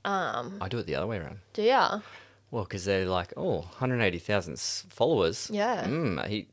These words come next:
Speaker 2: uh, yeah, okay." Whereas it's like Jason Morris Photo Cinema at
Speaker 1: Yeah.
Speaker 2: Gmail or hey at Jack Visions, they're like, "Uh, who the hell is this guy?"
Speaker 1: Yeah,
Speaker 2: <laughs>
Speaker 1: true. Yeah, I guess that's true. Like,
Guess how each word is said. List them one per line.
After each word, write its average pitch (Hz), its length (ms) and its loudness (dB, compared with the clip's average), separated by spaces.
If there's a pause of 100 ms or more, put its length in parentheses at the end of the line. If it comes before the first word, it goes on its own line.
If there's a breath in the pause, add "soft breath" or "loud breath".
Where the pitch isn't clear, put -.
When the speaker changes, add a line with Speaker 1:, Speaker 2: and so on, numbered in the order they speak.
(140)
Speaker 2:
uh, 64 180 -6
yeah, 107 360 2
okay." 131 400 0
Whereas 110 260 6
it's - 160 -4
like 95 280 4
Jason 104 300 2
Morris 95 320 2
Photo 92 300 2
Cinema 98 520 0 (140)
at 226 80 -2
Speaker 1:
Yeah. 208 140 8
Speaker 2:
Gmail 107 480 2
or 87 320 6 (400 soft breath)
hey 104 240 8
at 95 120 6
Jack 98 240 4
Visions, 110 360 2
they're 92 100 6
like, 87 240 2
"Uh, 104 380 -2
who 117 120 0
the 107 100 2
hell 117 140 4
is 104 60 0
this 123 140 4
guy?" 208 420 10
Speaker 1:
Yeah, 170 80 10
Speaker 2:
<laughs> 226 120 4
Speaker 1:
true. 202 420 10 (100)
Yeah, 330 160 10
I 302 80 12
guess 330 200 6
that's 415 200 2
true. 240 380 8
Like, 208 220 2